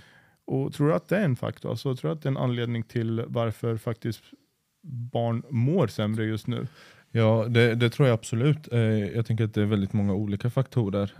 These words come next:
Speaker 2: Eh, just det här med sociala medier, det som är ett stort problem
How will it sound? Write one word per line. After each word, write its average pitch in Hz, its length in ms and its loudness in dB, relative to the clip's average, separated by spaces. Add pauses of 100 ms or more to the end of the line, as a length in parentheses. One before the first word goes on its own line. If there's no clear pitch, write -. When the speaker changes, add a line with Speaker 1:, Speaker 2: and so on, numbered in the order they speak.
Speaker 2:
Eh, 110 380 -2 (320)
just 113 280 -4
det 117 60 0
här 113 100 4
med 110 160 0
sociala 110 420 0
medier, 113 800 2 (440)
det 110 300 -2
som 107 220 0
är 104 300 0 (760)
ett - 80 -20
stort - 440 -4
problem 143 720 4